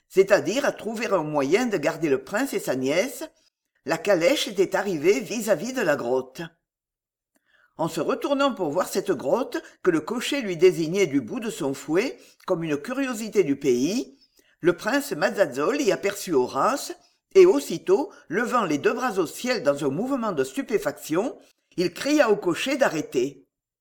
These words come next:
Comment, vous ici, Horace ? »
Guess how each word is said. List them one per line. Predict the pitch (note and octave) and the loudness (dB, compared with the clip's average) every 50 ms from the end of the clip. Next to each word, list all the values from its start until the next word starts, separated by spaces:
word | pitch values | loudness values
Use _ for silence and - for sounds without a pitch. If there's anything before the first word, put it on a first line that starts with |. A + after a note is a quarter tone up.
| _ _ _ _ _ _ _ _ _ _ _ _ _ _ _ _ _ _ - | _ _ _ _ _ _ _ _ _ _ _ _ _ _ _ _ _ _ 6
Comment, | - G#3 E3 D3 F3 B3 D#4 F4+ F#4 - - - | 6 6 8 8 6 2 2 0 -2 -12 -18 -14
vous | - C#3+ A3+ D#4 D#4 | -4 2 4 4 4
ici, | B3 F#3 F3 - - - C4+ E4 F#4+ F#4 - - | 4 2 0 0 0 2 4 4 4 4 2 2
Horace ? » | - - E3+ C#3 D#3+ D#3 D3 D#3 D#3+ - - - | 4 4 6 6 6 6 6 4 -2 -6 -8 -10